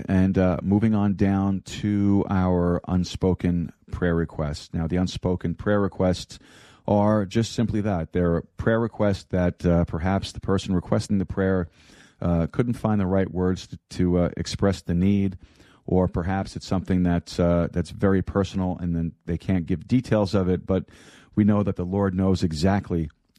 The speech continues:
what those needs are, and it's our prayer today, Heavenly Father, that you would answer all of the unspoken prayers of our hearts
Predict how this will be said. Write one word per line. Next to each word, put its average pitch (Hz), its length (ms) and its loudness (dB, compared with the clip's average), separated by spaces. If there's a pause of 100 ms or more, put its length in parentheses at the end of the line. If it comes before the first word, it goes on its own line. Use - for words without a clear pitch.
what 95 220 0
those 92 200 2
needs 90 320 0
are, 85 460 -2
and 85 400 -2 (380)
it's - 240 -2
our 101 200 2
prayer 95 300 0
today, 92 300 0
Heavenly 87 340 -2
Father, 82 460 -2
that 90 180 -2
you 92 100 0
would 90 140 2
answer 92 560 -2 (400)
all 107 240 2
of 98 80 -4
the 95 120 -6
unspoken 98 640 -4
prayers 95 400 0
of 78 100 -6
our 90 160 -2
hearts 80 560 -6